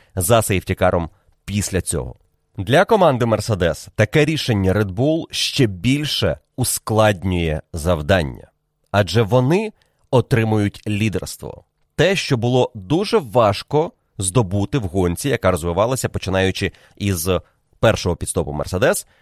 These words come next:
і враховуючи дешевий другий підстоп «Ферстапена». Але тепер подарунком долі, сейфтікаром, вони отримують це лідерство.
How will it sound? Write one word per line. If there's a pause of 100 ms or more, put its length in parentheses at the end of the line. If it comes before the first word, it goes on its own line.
(220)
і (280)
враховуючи
дешевий
другий
підстоп
«Ферстапена». (500)
Але
тепер (240)
подарунком
долі,
сейфтікаром,
вони
отримують
це
лідерство.